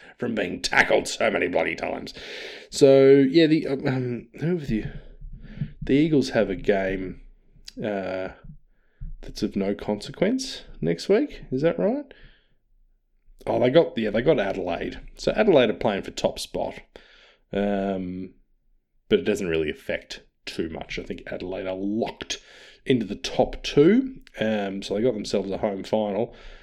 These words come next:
So, yeah, I mean, the Eagles won't be winning that. But, you know, if they lay a hundred and four tackles again,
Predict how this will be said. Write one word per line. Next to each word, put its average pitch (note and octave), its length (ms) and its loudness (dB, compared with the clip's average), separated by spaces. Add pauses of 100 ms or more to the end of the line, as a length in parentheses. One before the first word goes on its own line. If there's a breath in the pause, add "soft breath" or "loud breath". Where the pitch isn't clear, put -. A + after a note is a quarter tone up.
(100)
So, - 140 4
yeah, A#2+ 260 6
I G#2 40 0
mean, B2+ 160 4
the E3+ 80 2
Eagles F#3 340 4
won't A2+ 240 2
be F2+ 80 -4
winning F2 320 -4
that. G#2 400 -6
But, C3 420 2 (120)
you D3+ 160 2
know, G#2+ 100 0
if C3+ 200 -2
they D3+ 120 8
lay G3 220 6
a C#3 60 4
hundred B2+ 260 0
and F#2+ 120 -4
four F#2 220 -2
tackles - 460 -2
again, E2 420 -4